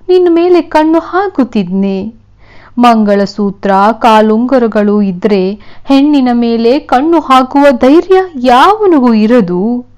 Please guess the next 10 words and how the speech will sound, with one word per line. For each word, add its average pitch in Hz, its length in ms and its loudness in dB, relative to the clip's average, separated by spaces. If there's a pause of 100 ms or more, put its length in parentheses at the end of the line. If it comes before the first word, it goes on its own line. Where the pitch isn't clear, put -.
(340)
ಈಗಲಾದರೂ 240 800 0
ಏನಾಯ್ತು 202 760 -4
ಹೇಳವ್ವ? 190 560 -6 (600)
ನಡೆದುದನ್ನೆಲ್ಲ 196 920 -2 (280)
ದುಸ್ವಪ್ನ 233 720 -4
ಅಂತ 226 360 -4
ಮರ್ತು 311 540 0
ಬಿಡು. 208 580 -4 (580)
ಕಾಲವು 220 640 0
ಅದನ್ನ 233 320 -4